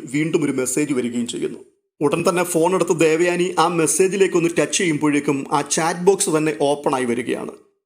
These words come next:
ഉടനെ ദേവയാനി നോക്കുമ്പോൾ അനാമികയും മറ്റൊരാളും കൂടി ഒരുമിച്ച് നിൽക്കുന്ന ഒരു ഫോട്ടോയാണ് ഡി പി ആയിട്ട് കിടക്കുന്നത്. ആ ഡി പിയിലേക്ക്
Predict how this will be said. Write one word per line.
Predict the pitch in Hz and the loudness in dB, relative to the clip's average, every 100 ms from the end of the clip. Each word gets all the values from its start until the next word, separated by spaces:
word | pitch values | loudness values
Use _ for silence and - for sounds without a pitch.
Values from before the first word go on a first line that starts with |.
| _ _ | _ _
ഉടനെ | 139 139 156 | -2 0 2
ദേവയാനി | 151 156 170 180 | 4 4 0 0
നോക്കുമ്പോൾ | 170 160 175 165 151 160 - - - | 0 0 0 2 2 0 -4 -6 0
അനാമികയും | 175 214 233 220 220 | 0 2 0 0 0
മറ്റൊരാളും | 190 185 208 185 180 | 2 4 4 4 2
കൂടി | 175 170 - | 2 0 2
ഒരുമിച്ച് | 160 175 196 - | 2 2 -2 0
നിൽക്കുന്ന | 156 165 147 147 160 | 0 0 0 0 0
ഒരു | 147 | 0
ഫോട്ടോയാണ് | - 143 147 185 143 131 - 120 | 0 0 2 2 0 -2 -6 -4
ഡി | 135 151 | -2 -2
പി | 156 165 | 0 0
ആയിട്ട് | 127 120 | 0 -2
കിടക്കുന്നത്. | 120 120 120 120 - _ _ _ | -4 -4 -4 -4 -8 _ _ _
ആ | 143 156 | -2 2
ഡി | 156 165 | 0 0
പിയിലേക്ക് | 185 180 180 | 2 2 2